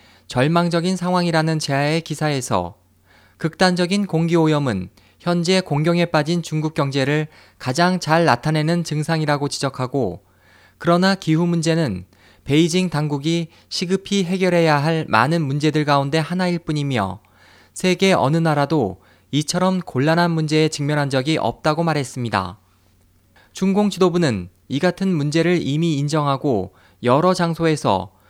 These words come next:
중국의 개혁은 이미 관건적인 단계에 진입해 여러 선택의 기로에 섰다고 말한 바 있습니다. 기사는 현재 중국의 경제 성장은 이미 현저하게 둔화됐고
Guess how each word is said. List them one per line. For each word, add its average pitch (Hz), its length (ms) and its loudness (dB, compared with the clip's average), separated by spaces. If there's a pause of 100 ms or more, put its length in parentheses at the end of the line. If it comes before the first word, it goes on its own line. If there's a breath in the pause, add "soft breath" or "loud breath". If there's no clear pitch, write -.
(180 soft breath)
중국의 180 520 0
개혁은 151 680 0
이미 156 480 -2 (260 soft breath)
관건적인 175 720 0
단계에 156 420 0
진입해 147 640 -4 (380 soft breath)
여러 160 340 2
선택의 185 560 -2
기로에 160 320 2
섰다고 160 460 -2
말한 147 280 0
바 151 120 0
있습니다. 120 640 -2 (920 soft breath)
기사는 196 420 0
현재 170 560 -2 (300 soft breath)
중국의 180 460 0
경제 156 340 0
성장은 156 720 -2
이미 160 420 0 (240 loud breath)
현저하게 185 600 0
둔화됐고 151 840 -2